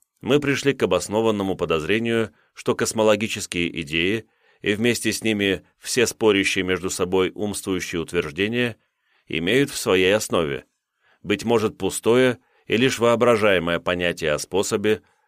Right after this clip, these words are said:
каким нам даётся предмет этих идей. Уже это подозрение может навести нас на правильный след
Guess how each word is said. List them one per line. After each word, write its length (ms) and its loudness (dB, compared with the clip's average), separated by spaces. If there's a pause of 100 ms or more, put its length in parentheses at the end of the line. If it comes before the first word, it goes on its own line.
(120)
каким 400 0
нам 200 2
даётся 420 2
предмет 580 -2
этих 440 -4
идей. 480 -2 (840)
Уже 280 0
это 340 0
подозрение 840 0 (280)
может 380 0
навести 420 2
нас 300 0
на 100 0
правильный 480 0
след 400 0